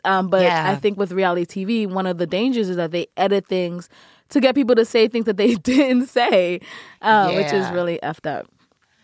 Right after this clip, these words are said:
Speaker 2: That is, because, and that, 'cause that, that had me feeling some kind of way, 'cause I was like, "Mm,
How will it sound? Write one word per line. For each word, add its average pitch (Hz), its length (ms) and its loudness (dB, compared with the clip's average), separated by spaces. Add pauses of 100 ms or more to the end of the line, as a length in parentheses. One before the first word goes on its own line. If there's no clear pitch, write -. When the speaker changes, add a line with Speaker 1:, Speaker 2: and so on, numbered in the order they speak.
(160)
Speaker 2:
That 247 160 2
is, 170 460 -4
because, 208 400 -4
and 202 120 -2
that, 220 160 0
'cause 202 140 -8
that, 196 280 0 (720)
that 208 200 2
had 220 160 2
me 208 100 -4
feeling 185 300 -2
some 170 180 -6
kind 170 160 -2
of 160 60 -4
way, 165 140 -2
'cause 147 140 -14
I 151 60 -4
was 151 120 -10
like, 143 180 -14 (260)
"Mm, 190 540 -18